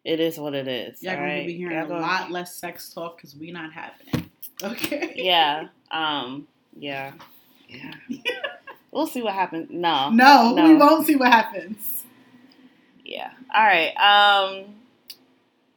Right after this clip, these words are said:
Speaker 1: Oh, this, this could be a short episode.
Speaker 2: <laughs>
Speaker 1: Um, and I'm okay with that. Um, so I was on Twitter the other day, and
Speaker 2: As usual.
Speaker 1: you know, there's this thing, like, everyone talks about red flags, red flags, red flags.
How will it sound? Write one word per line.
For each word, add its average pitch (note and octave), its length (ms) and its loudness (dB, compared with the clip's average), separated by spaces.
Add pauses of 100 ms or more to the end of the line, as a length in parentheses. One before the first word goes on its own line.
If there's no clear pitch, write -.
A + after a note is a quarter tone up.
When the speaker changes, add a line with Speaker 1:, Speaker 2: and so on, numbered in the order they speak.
(600)
Speaker 1:
Oh, G3 280 -8
this, G#3 260 -18 (140)
this G#3+ 180 -18
could B3 120 -12
be G#3+ 100 -10
a F3 60 -8
short F#3+ 340 -10
episode. - 420 -16 (160)
Speaker 2:
<laughs> - 180 -12
Speaker 1:
Um, G3 440 -4 (100)
and E3 160 -16
I'm E3 140 -12
okay D#3+ 180 -12
with D3 120 -16
that. - 280 -12
Um, E3+ 840 0 (240)
so - 160 -6
I A#3+ 240 0
was C#4+ 120 -2
on G4 180 -4
Twitter C4 480 -4 (380)
the G#3 60 -6
other A3 160 -6
day, A#3 440 -2
and G#3 220 -6
Speaker 2:
As G3+ 100 -10
usual. D3+ 440 -16 (340)
Speaker 1:
you A#3+ 120 -8
know, C#4 160 -2
there's A#3+ 240 -2
this A3 180 -12
thing, G#3+ 300 -8
like, F3 240 -4
everyone F#3+ 300 -6
talks F#3+ 180 -12
about D#3+ 220 -10
red F3 200 -10
flags, C#3+ 340 -16
red E3 200 -12
flags, - 360 -18
red D#3 200 -16
flags. - 400 -12